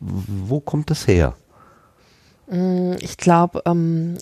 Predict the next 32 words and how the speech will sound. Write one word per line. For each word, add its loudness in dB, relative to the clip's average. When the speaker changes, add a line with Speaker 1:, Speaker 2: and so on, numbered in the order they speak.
Speaker 2:
also 0
zum -6
einen 2
glaube 4
ich, -2
äh, 2
dass 0
ich, -6
äh, 2
immer 2
gerne, 2
also -6
ich -8
wollte 4
auch 0
im -2
Studium 2
immer, 0
ich -12
wollte, 0
hab -6
mich, -2
der 0
H-, 6
H 4
R 4
hat -2
mich -2
nicht -4
fürs -2
Praktikum 0
genommen, -4